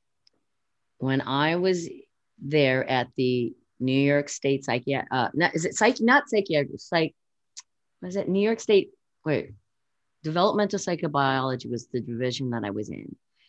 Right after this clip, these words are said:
And the work that we did was basically studying rat pups, and they were separating baby rat pups that were the size of my, smaller than the size of my thumb. And the,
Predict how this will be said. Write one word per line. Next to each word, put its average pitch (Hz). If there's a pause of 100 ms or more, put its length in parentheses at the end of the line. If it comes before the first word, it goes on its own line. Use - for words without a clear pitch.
(260)
And 139 (880)
the 156
work 156
that -
we 185
did 135
was 131
basically 147
studying 143
rat 131
pups, - (440)
and 147
they 156
were 151
separating 170
baby 156
rat 160
pups -
that 139
were 135
the 143
size 160
of 175
my, 165
smaller 180
than 190
the 185
size 160
of 165
my 170 (160)
thumb. 147 (1080)
And 160 (260)
the, 160